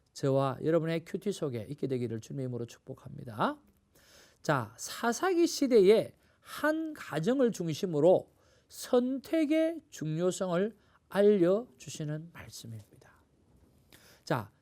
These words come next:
첫 번째 선택으로 우리 같이 한번 읽어보겠습니다. 시작.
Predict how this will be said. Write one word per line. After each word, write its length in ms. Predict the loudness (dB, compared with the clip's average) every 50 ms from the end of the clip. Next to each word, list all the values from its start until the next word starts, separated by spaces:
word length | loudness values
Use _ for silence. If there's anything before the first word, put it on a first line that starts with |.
| -18
첫 240 | -4 -2 -2 0 2
번째 340 | 2 2 2 4 2 2 2
선택으로 880 | 2 0 -2 -4 -2 -4 -2 0 2 4 4 4 4 4 2 2 -2 -8 _ -12
우리 80 | -10 -6
같이 260 | -4 -4 -4 -2 -2
한번 180 | -2 -2 -2 -2
읽어보겠습니다. 840 | -2 -2 -2 -2 -4 -6 -6 -10 -10 -8 -4 -4 -2 -4 -4 -6 _
시작. 680 | _ -16 -6 -4 -2 -2 -2 -2 -2 -2 0 0 -2 -2